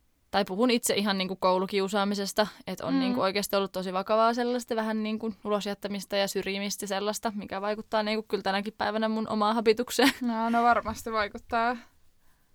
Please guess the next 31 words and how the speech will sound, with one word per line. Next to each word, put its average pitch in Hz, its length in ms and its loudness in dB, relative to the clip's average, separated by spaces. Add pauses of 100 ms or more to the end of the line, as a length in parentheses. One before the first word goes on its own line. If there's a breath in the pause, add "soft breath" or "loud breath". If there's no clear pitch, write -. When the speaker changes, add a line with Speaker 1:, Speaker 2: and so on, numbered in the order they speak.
(500)
Speaker 2:
Siis 277 180 0
sä 277 80 -6
sanoit, 262 360 2
että 226 180 -6
yläasteen 202 580 2
aikan 202 520 -2
Speaker 1:
Mm. 240 360 0 (140)
Speaker 2:
varmaan 208 380 0
just 214 180 -8
painottuu 202 400 -4
aika 196 160 -4
paljon 196 340 -6
sinne 190 360 -10
yläasteelle 190 680 -6 (200)
tai - 80 -10
niinku 196 240 -10
kouluun. 208 720 0 (260)
Speaker 1:
Joo, 214 380 4
kyllä. 220 380 2 (120)
Speaker 2:
Niin. 226 420 -8 (540 soft breath)
Miltä 247 440 0
se 226 80 -6
susta 214 220 -8
tuntui 208 440 -4
tai 160 200 -4
silleen, 147 440 -10
että - 200 -18
mi-, 180 200 -16 (140)
minkälaista 208 640 0
se 151 120 -4
oli? 202 320 -2